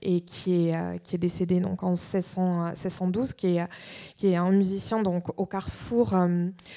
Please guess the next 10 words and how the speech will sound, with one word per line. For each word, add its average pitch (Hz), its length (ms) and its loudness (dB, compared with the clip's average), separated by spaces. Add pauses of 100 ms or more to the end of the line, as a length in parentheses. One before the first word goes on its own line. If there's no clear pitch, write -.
(240)
euh, 165 640 0
de, 165 540 -6
de 165 120 -6
deux 180 220 4
époques 180 300 6
artistiques - 560 -6
majeures, 175 440 4
qui 185 140 -6
sont 180 300 -8
la, 165 240 -4